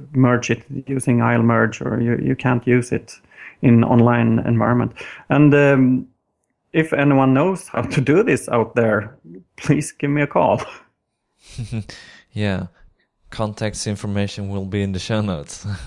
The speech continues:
Speaker 2: <laughs>
Speaker 1: Exactly.
Speaker 2: So you mentioned here a couple of times debugging logging. You, you log to disk, but if we, for instance, have,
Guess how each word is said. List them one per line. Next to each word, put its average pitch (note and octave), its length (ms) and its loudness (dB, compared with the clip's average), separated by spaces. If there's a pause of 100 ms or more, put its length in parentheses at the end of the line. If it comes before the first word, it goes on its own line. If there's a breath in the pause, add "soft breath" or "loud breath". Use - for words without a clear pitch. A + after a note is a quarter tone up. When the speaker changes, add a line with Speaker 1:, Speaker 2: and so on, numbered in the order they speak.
(200)
Speaker 2:
<laughs> - 460 -20
Speaker 1:
Exactly. A#2+ 580 -4 (640 soft breath)
Speaker 2:
So - 320 -6
you B2 140 -2
mentioned B2 480 -6
here G#2 180 -6
a F#2+ 60 -8
couple G2+ 320 -6
of F#2 120 -6
times F#2+ 420 -4
debugging G2+ 540 -6 (160)
logging. F2+ 640 -4 (840)
You, A2+ 280 -4
you A2+ 360 -2
log A2+ 360 -4
to A2+ 80 -6
disk, G2+ 560 -6 (100)
but G2 160 -2 (640)
if - 520 -8 (220)
we, A2+ 200 -2
for A2+ 300 -6
instance, A2 520 -6
have, G#2+ 420 -6